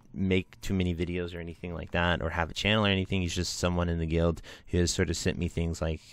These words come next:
and, you know, I love shouting people out and giving them all the credit, uh, 'cause, you know, this isn't something I would think of or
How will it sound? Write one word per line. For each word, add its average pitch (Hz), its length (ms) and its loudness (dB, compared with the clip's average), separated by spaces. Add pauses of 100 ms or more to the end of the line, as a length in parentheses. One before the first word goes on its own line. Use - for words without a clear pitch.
(140)
and, 82 500 -6
you 80 140 -4
know, 82 260 -2
I 85 240 0
love 82 460 -2
shouting 87 320 2
people 80 240 -2
out 82 240 0
and 82 260 -10
giving 87 240 -2
them 80 160 -2
all 87 140 2
the 85 80 0
credit, 92 360 4 (280)
uh, 101 260 8
'cause, 90 340 2
you 90 60 0
know, 87 240 2
this 85 260 -2
isn't 113 280 4
something 117 340 6
I 98 160 10
would 95 160 2
think 101 240 0
of 110 240 6
or 82 260 6